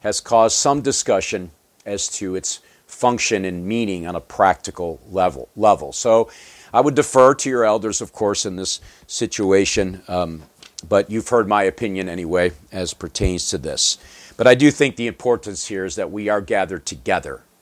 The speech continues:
that we are, we are, uh, we are together in the public worship of God, and that much cannot be argued, that at least those who are present in the sanctuary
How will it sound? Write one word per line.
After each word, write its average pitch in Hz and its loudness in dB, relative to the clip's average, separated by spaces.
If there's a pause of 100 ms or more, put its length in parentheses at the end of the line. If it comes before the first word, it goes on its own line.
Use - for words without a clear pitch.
(440)
that 98 0
we 127 4
are, 120 8 (240)
we 120 -4
are, 117 4
uh, 107 -8
we 123 -4
are 117 2
together 113 2
in 101 -8
the 98 -6
public 113 -6
worship 104 -6
of 90 -10
God, 80 -4
and 82 -12
that 131 2
much 120 -4
cannot 101 -4
be 98 -12
argued, 76 -8 (400)
that 113 0
at 101 -4
least 139 2
those 117 4
who 110 -4
are 98 0
present 131 0
in 131 -6
the 123 -6
sanctuary 92 -4